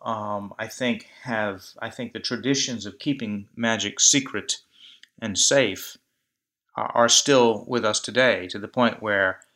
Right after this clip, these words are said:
giant magical schools that advertise their presence aren't commonplace. Now, there are a couple places where magic has survived, and it's,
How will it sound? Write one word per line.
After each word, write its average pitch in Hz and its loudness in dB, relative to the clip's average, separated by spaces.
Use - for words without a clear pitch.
giant 123 4
magical 110 0
schools 113 -4
that 107 -2
advertise 107 0
their 101 -4
presence 101 0
aren't 127 4
commonplace. - 0
Now, 123 2
there 127 6
are 131 6
a 117 2
couple 151 0
places 107 0
where 104 0
magic 104 0
has 98 -4
survived, 98 0
and 104 -4
it's, - -8